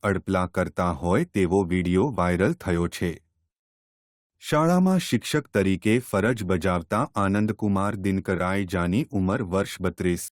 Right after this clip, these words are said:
શિક્ષકને ઝડપી લેવા કાર્યવાહી હાથ ધરવામાં આવી છે. જિલ્લા શિક્ષણ અધિકારીએ શિક્ષકને સસ્પેન્ડ કર્યો છે.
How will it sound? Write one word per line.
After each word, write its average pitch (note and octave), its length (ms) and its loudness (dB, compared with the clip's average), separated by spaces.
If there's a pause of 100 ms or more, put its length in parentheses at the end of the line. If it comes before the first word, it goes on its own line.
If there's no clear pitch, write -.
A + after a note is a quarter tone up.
(120)
શિક્ષકને F#3 720 4
ઝડપી A2 480 4
લેવા G#2+ 340 4
કાર્યવાહી F#2 800 2
હાથ A2+ 420 -2
ધરવામાં F#2 720 0
આવી F#2 280 2
છે. - 360 -6 (1200)
જિલ્લા F3+ 420 4
શિક્ષણ C#3+ 560 0
અધિકારીએ G2 680 2
શિક્ષકને C3 680 0
સસ્પેન્ડ B2+ 600 0
કર્યો F2+ 340 2
છે. - 360 -4